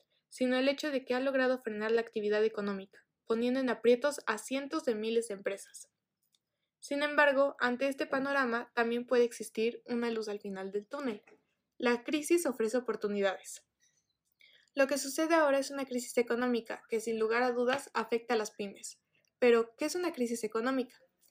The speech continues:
En términos generales, las crisis significan un periodo de escasez en la producción, comercialización o consumo de productos y servicios dentro de un periodo de tiempo. Y, a pesar de que son parte del ciclo de la economía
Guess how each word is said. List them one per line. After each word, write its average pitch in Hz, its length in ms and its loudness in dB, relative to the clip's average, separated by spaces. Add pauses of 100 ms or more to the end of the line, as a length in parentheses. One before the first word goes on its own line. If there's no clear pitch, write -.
(380)
En 277 180 -2
términos 370 380 2
generales, 214 640 0 (120)
las 262 180 -2
crisis 320 340 -2
significan 254 680 -2
un 285 180 -6
periodo 277 340 2
de 247 60 2
escasez 233 480 -2
en 233 140 -4
la 208 100 -4
producción, 247 680 -4
comercialización 220 1080 -6
o 247 160 2
consumo 302 420 -2
de 294 80 0
productos 233 540 -2
y - 20 -14
servicios 226 640 -4
dentro 226 320 0
de 240 60 2
un 262 120 -4
periodo 247 380 4
de 220 80 4
tiempo. 202 340 -6 (680)
Y, 220 240 -2
a 202 160 -2
pesar 240 260 2
de 233 120 2
que 208 100 -6
son 240 240 -2
parte 240 240 2
del 202 160 2
ciclo 226 280 -2
de 196 100 2
la 196 80 -2
economía 233 640 -4